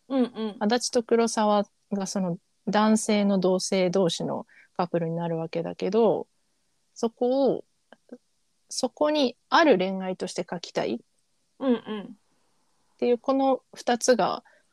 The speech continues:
Speaker 2: 本間プロデューサーの二本柱だったんですよ。で、それも踏まえて、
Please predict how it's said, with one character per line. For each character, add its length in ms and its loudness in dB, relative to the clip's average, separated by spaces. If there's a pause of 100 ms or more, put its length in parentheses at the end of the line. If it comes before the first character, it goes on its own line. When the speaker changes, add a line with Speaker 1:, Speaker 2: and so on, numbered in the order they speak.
Speaker 2:
本 160 -2
間 100 -2
プ 100 -4
ロ 100 2
デ 100 2
ュ 20 2
ー 40 0
サ 140 -6
ー 40 -8
の 240 -8 (400)
二 120 0
本 200 0
柱 320 -4
だ 100 -10
っ 20 -16
た 160 -16
ん 80 -12
で 60 -10
す 120 -10
よ。 140 -12 (1400)
で、 260 0 (1120)
そ 380 0
れ 140 0
も 140 0
踏 120 4
ま 200 2
え 80 0
て、 300 0